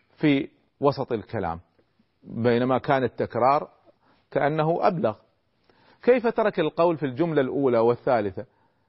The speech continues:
و، يعني، ذكره وترك ذكره في الجملة الثانية؟ يقول الإمام الرازي:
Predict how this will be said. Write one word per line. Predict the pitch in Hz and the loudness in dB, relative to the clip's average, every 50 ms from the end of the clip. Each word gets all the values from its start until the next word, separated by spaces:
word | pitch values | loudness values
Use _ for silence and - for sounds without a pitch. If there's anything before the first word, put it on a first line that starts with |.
| _ _ _ _ _ _ _ _ _ _ _ _ _ _ _ _ _ _ _ _ _ _ _ _ _ _ _ _ _ _ | _ _ _ _ _ _ _ _ _ _ _ _ _ _ _ _ _ _ _ _ _ _ _ _ _ _ _ _ _ _
و، | 131 120 127 139 139 135 139 - - - - - - 127 123 127 117 - - - - 117 117 - 160 135 | 0 4 4 4 4 4 2 0 -4 -10 -14 -10 -8 -8 -8 -10 -12 -16 -16 -10 -8 -8 -4 0 2 2
يعني، | 123 120 120 117 113 113 107 110 113 113 | 2 2 2 2 2 2 2 2 2 0
ذكره | 113 123 113 123 135 160 - - 151 143 139 143 | 0 0 2 2 2 2 2 2 0 0 0 0
وترك | 160 165 151 143 - 208 202 202 175 123 | 0 0 -2 2 2 2 2 2 0 0
ذكره | 135 214 - - 185 180 175 165 170 151 | -4 -6 -4 0 0 0 0 0 -2 -2
في | 165 | -4
الجملة | 156 139 147 170 165 156 | -2 -2 -2 0 0 0
الثانية؟ | 143 - - 156 131 117 104 95 87 78 - _ _ _ _ _ _ _ _ _ _ _ _ | -2 0 -2 -2 -2 -2 -4 -6 -8 -10 -12 _ _ _ _ _ _ _ _ _ _ _ _
يقول | - - - 220 202 151 | -4 0 2 2 2 2
الإمام | 131 117 110 107 101 95 95 | 0 0 -2 -2 -4 -4 -4
الرازي: | 90 92 90 87 85 78 85 | -6 -6 -6 -8 -8 -10 -14